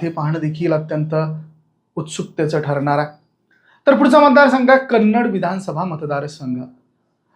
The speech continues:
छत्रपती संभाजीनगरचा कन्नड विधानसभा मतदारसंघ हा आगामी विधानसभेसाठी अत्यंत महत्वाचा मानला जातोय. शिवसेना उद्धव ठाकरे गटाचा झेंडा या मतदारसंघावर असल्याने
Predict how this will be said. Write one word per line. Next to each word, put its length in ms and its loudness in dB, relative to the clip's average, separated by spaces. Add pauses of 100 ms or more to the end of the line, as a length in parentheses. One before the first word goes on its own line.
(140)
छत्रपती 380 4
संभाजीनगरचा 840 6
कन्नड 560 0 (520)
विधानसभा 500 2
मतदारसंघ 600 0
हा 560 2
आगामी 420 2
विधानसभेसाठी 1000 -6 (320)
अत्यंत 520 2
महत्वाचा 720 -2
मानला 340 -8
जातोय. 360 -12 (800)
शिवसेना 520 6
उद्धव 300 6
ठाकरे 300 4
गटाचा 500 2
झेंडा 480 -2
या 180 0
मतदारसंघावर 840 -2
असल्याने 520 -4